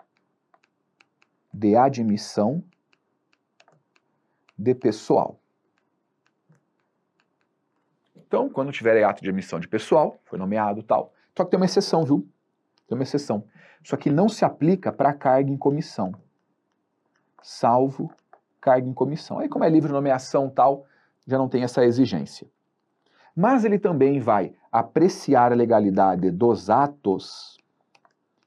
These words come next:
e aqui tem até uma súmula vinculante que a gente vai falar um pouquinho mais na frente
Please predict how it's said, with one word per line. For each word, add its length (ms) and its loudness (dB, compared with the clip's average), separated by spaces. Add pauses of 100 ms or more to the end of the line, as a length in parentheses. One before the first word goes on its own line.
(120)
e 100 -6
aqui 160 -6
tem 80 -2
até 140 -2
uma 100 0
súmula 340 0
vinculante 520 0
que 80 -4
a 20 0
gente 160 -6
vai 100 0
falar 200 -2
um 40 -4
pouquinho 360 -6
mais 200 -2
na 120 -2
frente 500 -10